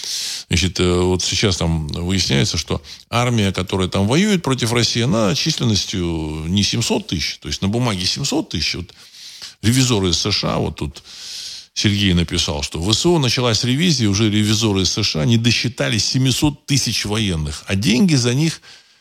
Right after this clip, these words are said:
четыреста четыре, э, страна четыреста четыре получала от С Ш А регулярно. Вопрос, где деньги, Зин? Одно из двух, или цифры В С У были завышены, либо три, семьсот тысяч было уже утилизировано вооруженными силами Р Ф. В остатке только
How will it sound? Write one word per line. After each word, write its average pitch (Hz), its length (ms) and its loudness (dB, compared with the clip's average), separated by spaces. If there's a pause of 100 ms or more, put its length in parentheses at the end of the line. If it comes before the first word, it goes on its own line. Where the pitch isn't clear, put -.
(260)
четыреста 120 560 2
четыре, - 600 -2 (140)
э, 98 280 -6
страна 107 360 2
четыреста 104 420 0
четыре - 280 0
получала 110 500 0
от 110 60 0
С - 160 0
Ш 127 160 0
А 120 80 0
регулярно. 98 580 0
Вопрос, 117 600 0
где 117 220 -2
деньги, 117 420 2
Зин? 90 320 0 (840)
Одно 151 340 4
из 147 120 2
двух, 131 240 -2
или 135 120 0
цифры 127 360 0
В 123 100 0
С - 140 0
У 247 160 2
были 180 180 2
завышены, 131 760 0
либо 175 260 0
три, 156 200 -2
семьсот 143 560 0
тысяч 117 420 -2
было 117 240 2
уже 107 200 2
утилизировано 104 800 2
вооруженными 90 560 4
силами 90 380 0
Р 73 220 -2
Ф. - 120 -10
В - 60 0
остатке - 400 0
только 123 380 -4